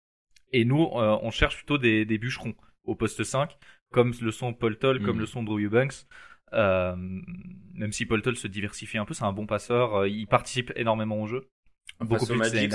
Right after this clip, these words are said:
Speaker 1: dernière.
Speaker 3: Nikola Jokic, hein.
Speaker 1: C'était Nikola Jokic. Mais du coup, c'est pe-, peut-être que Landale n'est pas un, un, un profil qu'on, qu'on cherche. Cependant, c'est effectivement un joueur qui est bien meilleur. Et avec, euh, comme on va en parler plus tard, l'absence de Paul Toll pendant, euh, deux, deux, deux petites semaines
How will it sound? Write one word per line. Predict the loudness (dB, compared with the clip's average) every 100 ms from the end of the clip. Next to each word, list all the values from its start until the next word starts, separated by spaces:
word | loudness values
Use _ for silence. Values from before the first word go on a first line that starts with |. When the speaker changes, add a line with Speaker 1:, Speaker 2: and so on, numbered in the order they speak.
| -2
Speaker 1:
dernière. | -2
Speaker 3:
Nikola | -4 -2 -2
Jokic, | -2 -4 -6
hein. | -6
Speaker 1:
C'était | -2 4 4
Nikola | 4 2 2 2
Jokic. | 0 -6 -12 -12 -16 -20 _ _ _ _ _ _ _ -4
Mais | 0
du | 0 0
coup, | -2
c'est | 0 0 0
pe-, | -6 -12
peut-être | 0 2
que | 4
Landale | 2 2 0 0
n'est | -2
pas | 4 6 6 4
un, |
un, | 2 2 0 -2 -2 -4 -4
un | -4 -4
profil | -4 -6 -6 -8
qu'on, | -6 -8
qu'on | -8 -6
cherche. | 2 2 2 -6
Cependant, | 0 2 4 4 4 2 _ _ _ _ _ _
c'est | 2 4
effectivement | 6 2 2 0 2 2
un |
joueur | 4 4 4
qui | 0
est | 0
bien | 2
meilleur. | 2 2 2 4
Et | 6
avec, | 6 2 -2 -20 -20 -4
euh, | -4
comme | -2 -4
on | -2
va |
en | -4
parler | 0 -2
plus | 0
tard, | 2 2
l'absence | 2 0 -6
de | -4
Paul | -4 -2
Toll | -4 -2
pendant, | -4 -4 -4 -2
euh, | -2 -2 0 -2 -4
deux, | -4 -4 -4
deux, | -6 -6
deux | -8
petites | -10 -12
semaines | -6 -4 -4